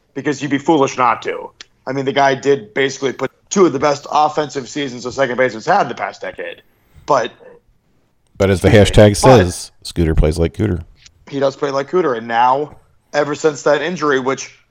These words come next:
Speaker 1: barring that injury, who the fuck knows what happens this year? Van Meter may still be an afterthought. I mean, we have no idea. It's crazy how baseball works. But at the same time, you know, they moved on so quickly, and
Speaker 2: Mm-hmm.
Speaker 1: you wouldn't have seen that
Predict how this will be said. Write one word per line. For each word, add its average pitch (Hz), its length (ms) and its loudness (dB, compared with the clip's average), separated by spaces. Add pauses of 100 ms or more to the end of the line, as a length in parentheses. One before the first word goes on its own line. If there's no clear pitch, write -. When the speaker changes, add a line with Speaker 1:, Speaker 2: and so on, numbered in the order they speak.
(360)
Speaker 1:
barring 175 300 2
that 147 100 -2
injury, 185 300 -8
who 160 60 -6
the 156 80 -6
fuck 147 260 -6
knows 170 200 -8
what 139 80 -8
happens 110 260 -8
this 107 140 -12
year? 135 120 -2
Van 123 200 -2
Meter 160 240 0
may 127 120 -2
still 131 180 -4
be 123 80 -2
an 127 80 0
afterthought. 101 520 -2
I 107 40 -12
mean, 110 80 -10
we 143 80 0
have 113 220 -2
no 104 100 -4
idea. 147 220 0 (440)
It's - 120 -14
crazy 147 240 0
how 120 80 2
baseball 113 280 -2
works. - 540 -2
But 131 200 2
at 127 60 -8
the 127 60 -2
same 110 100 -4
time, 110 360 -4 (640)
you 147 140 -4
know, 127 140 0
they 147 160 0
moved 160 220 0 (640)
on 170 180 2
so 131 200 -10
quickly, 110 560 -12 (300)
and 139 220 -6
Speaker 2:
Mm-hmm. 139 60 -10
Speaker 1:
you 165 120 -4
wouldn't 165 240 0
have 147 100 -6
seen 226 320 -6
that 107 420 -6